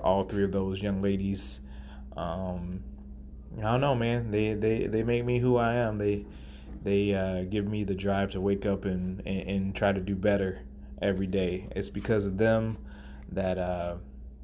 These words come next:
you know, I, I, I, I try not to complain as much as I once did. I still complain, but they make it a little easier and, uh,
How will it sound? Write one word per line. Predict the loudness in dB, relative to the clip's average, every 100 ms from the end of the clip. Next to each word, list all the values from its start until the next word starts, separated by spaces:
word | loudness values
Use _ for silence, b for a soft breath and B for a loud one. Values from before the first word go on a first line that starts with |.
| -12 -6
you | -2
know, | 0 -2 -6 -12 -12 -14 -14 -14 -16 -14 -14 -14 -12 -10 -2
I, | 0
I, | 2 2
I, | 2 0 -2 -4 -4
I |
try | 0 0
not | 0 -2
to |
complain | -4 -4 0 0
as | 0 0
much | 0 0
as | 0
I | 2
once | 2 0 -2
did. | 0 0 4
I | 2
still | 6 6
complain, | 6 2 0 0 0
but | -4 -6 -8 B B B B B B
they | 0
make | 4 6
it | 8
a |
little | 8 8 8
easier | 4 6 8 8 6 0 -4
and, | -4 -2
uh, | -4 -2 -4